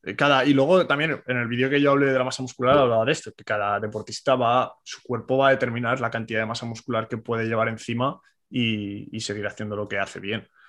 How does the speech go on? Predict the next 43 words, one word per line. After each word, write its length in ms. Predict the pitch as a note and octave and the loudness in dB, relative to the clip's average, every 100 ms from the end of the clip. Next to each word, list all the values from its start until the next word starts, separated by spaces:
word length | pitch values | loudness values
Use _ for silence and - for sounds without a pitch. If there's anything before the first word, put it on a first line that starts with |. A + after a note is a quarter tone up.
| - _ _ | -20 _ _
Entonces, 600 | - G2 - F#2+ F#2 - - | -16 -12 -6 -6 -6 -8 -6
hay 140 | G#2 | -6
gente 260 | - G#2 G2+ | -6 -6 -6
que 80 | |
es 80 | G#2+ | -6
más 240 | A#2 A2+ - | -2 -2 -4
difícil. 580 | A#2 B2 A#2 D#3 C#3+ - | -4 -4 0 0 0 -6
Yo 200 | A2+ G#2 | -6 -6
soy 140 | - | -6
un 140 | A2+ G#2+ | -8 -4
tío 140 | A#2+ | -4
bastante 380 | A2 A#2+ A2+ A2+ | -4 -6 -6 -2
largo 460 | G#2 A#2 B2 C3+ C#3+ | 0 0 0 0 -2
y 60 | |
me 120 | B2 G#2+ | -8 -6
cuesta 260 | A2+ B2 | -6 -6
mucho 220 | A#2 A2 | -6 -6
meter 280 | A#2 A2 A#2+ | -6 -2 -2
masa 280 | A2+ B2+ C3+ | 0 -2 -2
muscular 500 | B2 - A#2+ C3+ - _ | -6 -6 0 0 -2 _
y 280 | - A2 G#2 | -10 -8 -8
por 180 | - - | -12 -14
eso 180 | - A#2 | -12 -10
me, 140 | A2 - | -10 -12
me 140 | F#2+ - | -20 -12
tengo 160 | A2+ A2+ | -8 -6
que 60 | |
meterle 260 | A#2 A2 G#2+ | -4 -6 -6
mucha 260 | A2+ A2+ | -6 -6
más 200 | G#2+ G2 | -6 -6
caña. 320 | - B2+ G#2 - _ - - _ - | 0 0 0 -14 _ -20 -20 _ -6
Eh, 260 | G2 G2+ G2 | -2 -2 -2
tú 80 | A#2 | -4
eres 160 | A#2 | -2
un 80 | C3 | -2
tío 140 | C3 | 0
que 100 | C3 | 0
se 140 | C#3+ C#3 | 0 0
manti-, 320 | C3 A#2+ C3 | 0 -2 -4
te 80 | A#2 | -4
mantienes 340 | B2 A#2 A#2 | -4 -4 -6
bastante 360 | A#2 A2+ B2 A#2 | -6 -6 -4 -2
definido, 920 | A#2 A2 A#2+ C3+ C3+ B2+ B2+ B2+ B2+ | -2 -2 0 2 4 4 4 2 -2